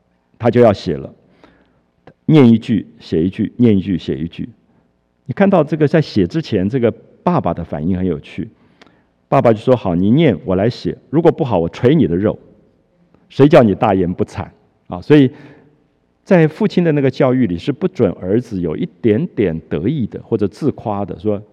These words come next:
你自己觉得你很厉害，你要写一个歌行体，好，我现在你念我写，那念不好的时候我就捶你的肉，这样子。好，宝玉就念了说：“恒王好武，兼好色。”那贾政就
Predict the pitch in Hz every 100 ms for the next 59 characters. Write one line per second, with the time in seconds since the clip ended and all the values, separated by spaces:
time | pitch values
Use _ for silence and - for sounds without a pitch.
0 | _ 107 - 170 110 107 104 107 90 90
1 | 78 110 87 101 71 - 107 110 80 90
2 | 104 110 104 - 87 - 80 87 82 87
3 | 131 104 90 92 135 92 87 107 - 87
4 | - - _ _ _ 113 101 92 - _
5 | 151 131 120 87 87 95 80 110 - 117
6 | 123 73 80 95 - - 76 - _ _
7 | _ _ _ _ _ _ - 95 113 131
8 | 139 143 135 131 110 101 117 - 117 143
9 | 101 92 107 - _ - - 190 113 -
10 | 78 - _ _ _ _ _ _ 147 123
11 | 131 - - 92 - 113 - _ _ _
12 | _ _ _ _ _ 110 95 - 95 135
13 | 113 113 104 95 90